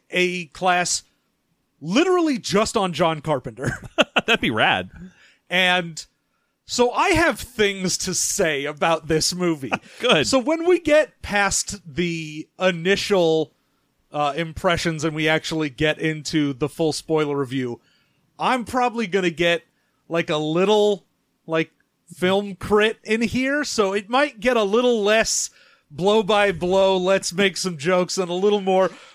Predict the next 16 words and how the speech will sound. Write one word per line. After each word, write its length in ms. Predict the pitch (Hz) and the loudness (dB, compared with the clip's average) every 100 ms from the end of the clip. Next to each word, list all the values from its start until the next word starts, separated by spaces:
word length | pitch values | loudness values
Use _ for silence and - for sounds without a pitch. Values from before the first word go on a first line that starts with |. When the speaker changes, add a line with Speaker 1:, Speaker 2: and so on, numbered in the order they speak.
| - | -4
Speaker 1:
"Well, 180 | 190 196 | 0 2
you 140 | 196 | 2
see, 500 | - 240 220 214 208 | 2 2 4 4 2
the, 920 | 190 185 185 202 196 190 - 190 196 233 392 - | 2 0 -2 -2 -2 0 0 2 2 4 2 2
Speaker 2:
<laughs> 40 | |
Speaker 1:
uh, 520 | - 226 220 220 226 | 0 2 2 4 4
the 140 | 214 220 | 2 0
choice 320 | 285 277 233 | 2 2 2
to 120 | - 170 | 0 0
do 240 | 180 180 | 2 2
the 120 | 170 | 0
mise 240 | 160 180 165 | 0 -2 0
en 160 | 160 | 0
scène 420 | 147 196 170 165 147 | 0 0 2 2 0
in 100 | 139 | -2
this." 360 | 135 139 - | -2 -2 -6